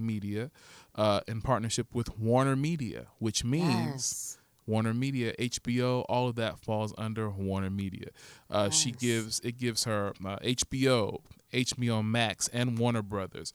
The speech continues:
Speaker 1: television executive rights to Issa's, uh, work in television, plus first look film deals that, um,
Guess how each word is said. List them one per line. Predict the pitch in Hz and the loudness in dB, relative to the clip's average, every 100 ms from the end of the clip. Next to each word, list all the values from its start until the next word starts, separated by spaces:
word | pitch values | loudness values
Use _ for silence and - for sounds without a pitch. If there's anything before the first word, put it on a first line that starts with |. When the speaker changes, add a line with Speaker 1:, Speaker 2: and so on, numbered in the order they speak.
| - _ - | -16 _ -6
Speaker 1:
television | 147 147 135 135 131 127 | -2 0 0 0 0 -2
executive | 104 107 117 139 160 151 123 | -6 -6 -4 -4 -4 -6 -4
rights | 120 117 - | -2 -2 -4
to | - 110 - | -10 -10 -8
Issa's, | 117 - 113 107 - 107 | -4 -4 -4 -8 -6 -4
uh, | 98 | -4
work | 107 120 123 - | 0 0 0 -4
in | 107 | -10
television, | - 123 143 139 143 143 147 147 - - - | -2 -2 -2 0 -2 -2 -4 -8 -16 -20 -10
plus | - 190 208 - - | -2 0 -2 -8 2
first | 160 165 - | 4 4 2
look | 151 - - | -2 -4 -2
film | 131 123 113 | 0 0 0
deals | 113 107 107 - - | 0 0 -2 -6 -4
that, | 110 104 - 101 | -2 -2 -6 -6
um, | 104 98 - - | -4 -4 -8 -12